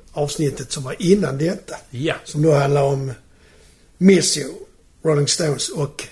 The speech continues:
Speaker 2: En liten smädelselåten som heter Dancing Fool med Frank Zappa.
Speaker 1: Just det. Och idag går vi då vidare i det träsket. Nej, det ska vi inte säga.
Speaker 2: Ja, det, alltså det är ju rätt märkligt det här fenomenet. De hade ju tappat mark, rockbanden, de stora rockhjältarna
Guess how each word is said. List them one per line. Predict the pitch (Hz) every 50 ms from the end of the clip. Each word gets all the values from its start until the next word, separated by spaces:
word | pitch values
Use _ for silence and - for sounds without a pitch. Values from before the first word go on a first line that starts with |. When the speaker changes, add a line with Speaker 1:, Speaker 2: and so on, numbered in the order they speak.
| - - _ _ _ -
Speaker 2:
En | - - 139 127 123 123 131 127
liten | 135 156 151 147 - 131 120
smädelselåten | - - - 160 156 165 190 180 196 151 123 - 156 127 113 110 104 101 98 - 107
som | - - - 123
heter | 107 127 131 -
Dancing | 120 127 151 - 123 117 - - 127 110
Fool | - - 196 156 113 98 98 87 101 - - - _ -
med | - 104 95 -
Frank | - 120 104 -
Zappa. | - - 147 - - - - -
Speaker 1:
Just | 127 131 143 - -
det. | 170 - - - - - - - _ _ _ _ _ _ _ _ _ -
Och | 170 165
idag | 160 190 202 190 156
går | 165 165 160
vi | 170
då | 180 202
vidare | 180 170 180 175 185 190 196 170 160 147
i | 156
det | 175 170 151
träsket. | - - - 180 139 - - - - - - -
Nej, | 117 110 -
det | -
ska | - - - -
vi | -
inte | 131 123 -
säga. | - 123 127 123
Speaker 2:
Ja, | 127 135 127 139 156 180 220 226 214 - - 180
det, | - 170 180 175 160 156
alltså | 156 147 - 170
det | 156 170
är | 180
ju | 175 185
rätt | 214 196 - -
märkligt | 127 120 117 139 196 226 - - 175 135 -
det | -
här | 143 180 180
fenomenet. | 143 - 151 131 127 135 151 170 151 127 110 107 104 98 - - - - 110 110 113 110 113
De | 135 127 127
hade | 123 131 143 143 139 139
ju | 123 117 120 120 117 113 - - - - - - - -
tappat | - - 156 180 - - 123 104 -
mark, | 165 185 180 127 107 - - - - - - -
rockbanden, | 120 110 117 139 143 143 - - 156 135 117 104 92 98 98
de | 107 104
stora | - - - 143 156 180 180 147 107 92
rockhjältarna | 92 139 139 147 143 - - 147 131 104 98 - - 98 95 92 95